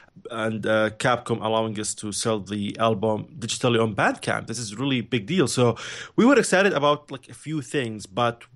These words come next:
when Capcom announced it and the websites just started talking about it, everyone was, uh, talking about the vinyl edition. And to us, at the time,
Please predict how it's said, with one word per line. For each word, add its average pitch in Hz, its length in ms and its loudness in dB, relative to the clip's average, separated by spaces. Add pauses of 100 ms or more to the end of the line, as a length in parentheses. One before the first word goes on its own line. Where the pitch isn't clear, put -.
when 120 180 -6
Capcom 196 400 -4
announced 117 380 -2
it 110 140 -10
and 113 160 -4
the 113 80 -2
websites 117 480 0
just - 160 -6
started 113 580 -2
talking 113 260 -4
about 120 280 4
it, 110 200 -2
everyone 120 460 2
was, 113 600 -2
uh, 104 500 0 (300)
talking 117 260 0
about 113 200 2
the 107 80 -2
vinyl 107 420 0 (260)
edition. 95 360 -12
And 120 280 -2
to 120 160 4
us, 147 420 2 (600)
at 120 120 -4
the 107 80 -6
time, 120 540 0